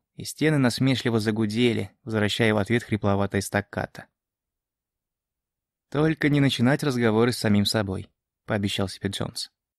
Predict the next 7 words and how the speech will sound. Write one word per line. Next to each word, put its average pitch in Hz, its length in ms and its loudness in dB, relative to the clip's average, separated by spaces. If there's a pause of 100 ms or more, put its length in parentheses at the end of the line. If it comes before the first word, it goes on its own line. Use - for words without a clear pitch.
(840)
"И 127 80 0
это 147 240 2
будет 139 300 0
означать 123 440 0
полную 139 420 2
потерю 110 400 0
самообладания". 101 960 0